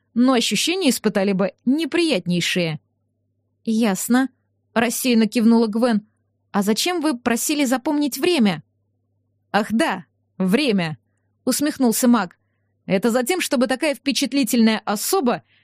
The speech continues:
не придумала себе глупостей, вроде того, что некто мог воспользоваться её беспомощностью. Прошло не больше двух минут, можете сами убедиться.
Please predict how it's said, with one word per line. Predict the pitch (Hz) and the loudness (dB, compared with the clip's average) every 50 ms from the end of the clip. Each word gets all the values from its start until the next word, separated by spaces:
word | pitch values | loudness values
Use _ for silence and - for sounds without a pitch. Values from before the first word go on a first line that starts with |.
| _ - | _ 2
не | 208 247 269 | 4 4 4
придумала | 240 302 320 277 370 359 339 294 285 - | 4 0 0 0 0 0 0 0 0 0
себе | - 285 240 277 262 | 0 0 0 0 2
глупостей, | 240 285 370 381 220 - 202 - - - 196 185 | 2 2 2 2 0 -2 -4 -4 -2 -2 -2 0
вроде | 180 214 226 220 226 214 | 0 0 0 0 0 0
того, | - 226 247 311 330 | 0 -2 -2 -2 -2
что | - - - 240 - - | -2 -2 -2 -2 -2 0
некто | - 190 196 202 214 269 330 330 - - 262 233 - - _ _ _ - | 2 4 4 6 6 4 2 0 -2 -2 -2 -2 -2 -6 _ _ _ 2
мог | 196 214 240 247 208 208 | 4 4 4 4 2 0
воспользоваться | 214 214 - - - 247 277 233 220 233 240 208 - 233 | -2 -2 -2 -2 -2 0 0 2 2 0 0 0 0 0
её | 233 240 262 226 | 2 2 2 2
беспомощностью. | 226 262 - - - 359 359 247 196 - - - 196 180 - - - 190 175 - - _ _ _ _ _ _ _ | 2 0 -2 -2 -2 0 0 2 0 0 0 -2 -2 -2 -2 -2 -2 -2 -2 -2 -6 _ _ _ _ _ _ _
Прошло | 220 233 240 - - 277 269 | -2 -2 -2 -2 -2 0 2
не | 262 262 262 | 4 4 4
больше | 233 262 254 - - 269 | 4 2 2 0 0 2
двух | 220 247 233 247 - - | 2 2 2 0 0 2
минут, | 254 277 320 339 254 196 - _ _ _ _ _ _ | 2 2 4 2 0 -2 -4 _ _ _ _ _ _
можете | 185 202 214 180 208 202 - 214 | 2 2 4 4 2 0 0 -2
сами | - - 226 208 214 214 208 - | 0 0 2 2 2 0 0 0
убедиться. | 226 226 208 240 240 247 349 226 - - - 185 - | 2 2 4 4 2 2 0 -2 -4 -4 -4 -4 -6